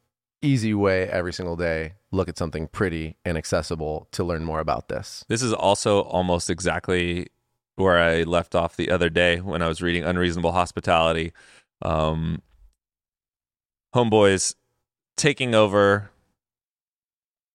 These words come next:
Speaker 2: the restaurant. What's it called?
Speaker 1: Eleven
Speaker 2: Eleven
Speaker 1: Madison
Speaker 2: Madison
Speaker 1: Park.
Speaker 2: Park.
Speaker 1: Mm-hmm.
Speaker 2: And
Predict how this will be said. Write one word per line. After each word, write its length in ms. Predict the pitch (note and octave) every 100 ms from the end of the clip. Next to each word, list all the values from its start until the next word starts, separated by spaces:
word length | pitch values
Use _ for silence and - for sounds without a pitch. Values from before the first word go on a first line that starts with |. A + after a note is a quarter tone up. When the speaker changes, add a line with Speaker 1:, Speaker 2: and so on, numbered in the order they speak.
| _ _ _ _ _ _ _ _ _ _ _ -
Speaker 2:
the 100 | F#2+
restaurant. 480 | F2+ F2+ G2+ F#2+ - _ _ _ -
What's 160 | A2+
it 40 | -
called? 320 | F2+ D#2+ D2+
Speaker 1:
Eleven 220 | - F#2 G2+ G2+ G2 G2
Speaker 2:
Eleven 40 |
Speaker 1:
Madison 160 | G2+ G2 F#2
Speaker 2:
Madison 200 | A2 G#2
Speaker 1:
Park. 140 | A2 -
Speaker 2:
Park. 240 | F#2+ F2
Speaker 1:
Mm-hmm. 280 | G2 F#2+ F#2+ G#2+ _ _ _ _ _
Speaker 2:
And 640 | G#2+ F#2+ F2+ F2 F2 E2+